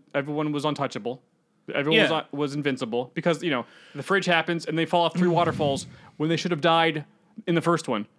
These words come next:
Speaker 1: There's no
Speaker 2: Yeah.
Speaker 1: way anyone survives that fall and they do it three times.
Speaker 2: Yeah.
Speaker 1: No, no, go screw yourself.
Speaker 2: Well,
Speaker 1: That's
Speaker 2: there's,
Speaker 1: not,
Speaker 2: I
Speaker 1: that's not how physics works.
Speaker 2: I think it's that we don't, we don't fundamentally understand what the, we're never explained really what the Crystal Skulls actually are doing there. And I think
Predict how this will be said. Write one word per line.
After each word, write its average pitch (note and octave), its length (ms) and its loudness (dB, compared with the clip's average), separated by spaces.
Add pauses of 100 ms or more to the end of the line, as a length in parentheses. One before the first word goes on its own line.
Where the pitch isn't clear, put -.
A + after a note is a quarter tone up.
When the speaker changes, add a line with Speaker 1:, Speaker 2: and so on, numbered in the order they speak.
Speaker 1:
There's D#3+ 200 2
no E3+ 160 4
Speaker 2:
Yeah. D#3 60 6
Speaker 1:
way F3+ 160 4
anyone F#3 420 2
survives D#3+ 460 2
that D3 160 2
fall C#3+ 480 2
and D3+ 80 0
they D3+ 60 4
do D#3 160 2
it D3 80 -4
three D#3+ 220 -2
times. D#3+ 520 -2 (560)
Speaker 2:
Yeah. D#3 340 2
Speaker 1:
No, E3 160 0
no, B2+ 200 0
go E3+ 100 0
screw D#3+ 200 -2
yourself. C3 280 0
Speaker 2:
Well, A#3+ 100 8
Speaker 1:
That's C4+ 140 4
Speaker 2:
there's, G#3 140 4
Speaker 1:
not, - 100 -12
Speaker 2:
I A3 160 -2
Speaker 1:
that's A3+ 160 4
not B3+ 140 4
how A#3+ 100 2
physics B3 480 -2
works. A#2 480 -4
Speaker 2:
I A3 80 4
think E4 160 0
it's F4+ 140 0
that C#4 100 2
we A3+ 120 0
don't, G3 420 0
we G3 140 0
don't C4+ 200 0
fundamentally B3 480 2
understand D#3 460 0
what C3+ 160 -2
the, A#2+ 80 -8
we're D3+ 100 0
never A3+ 300 2
explained D3 600 -2
really C3+ 220 0
what B2+ 120 -4
the B2 80 -10
Crystal B2+ 320 -10
Skulls B2+ 280 -8 (140)
actually B2 400 -4
are A#2+ 100 -4
doing A#2+ 340 -8
there. E3 300 -4 (680)
And F3 100 4
I F#3 80 4
think A#3+ 380 -2